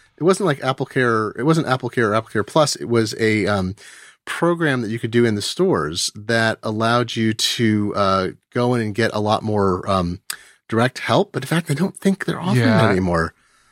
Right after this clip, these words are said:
Speaker 2: Yeah, I don't think they offer that anymore.
Speaker 1: Yeah,
Speaker 2: Yeah.
Speaker 1: that's right. It's all free. I'm looking at their site. How funny. I, I assume that was one of those things in the background.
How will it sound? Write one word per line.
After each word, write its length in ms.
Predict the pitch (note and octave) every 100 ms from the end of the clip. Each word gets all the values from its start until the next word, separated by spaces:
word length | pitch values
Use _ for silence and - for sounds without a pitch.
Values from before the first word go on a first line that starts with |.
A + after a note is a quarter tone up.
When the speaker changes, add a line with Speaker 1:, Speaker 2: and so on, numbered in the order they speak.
| _ -
Speaker 2:
Yeah, 180 | C3 B2
I 80 | B2
don't 140 | C3+
think 120 | C3+
they 80 | B2
offer 260 | G#2+ G#2+ A2
that 180 | G#2 G2 G2
anymore. 480 | A2 G#2 G2 F#2+ -
Speaker 1:
Yeah, 160 | - F#3
Speaker 2:
Yeah. 60 |
Speaker 1:
that's 220 | F#3+ F3+ F3
right. 160 | F#3
It's 120 | A#2+ -
all 180 | C#3 F3+
free. 240 | - F3+
I'm 140 | C#3+ B2+
looking 240 | D#3 E3+
at 140 | D3+ -
their 100 | B2+
site. 260 | - C3+
How 120 | A#2+
funny. 280 | C3 D#3 B2+
I, 80 | A2+ -
I 80 | B2
assume 320 | B2+ - D#3+
that 120 | D3 G#2+
was 140 | A#2
one 80 | B2+
of 80 | A2+
those 140 | G#2+
things 240 | A#2+ G#2+
in 40 | G#2
the 60 |
background. 540 | G2 A2 A#2+ G2+ F2+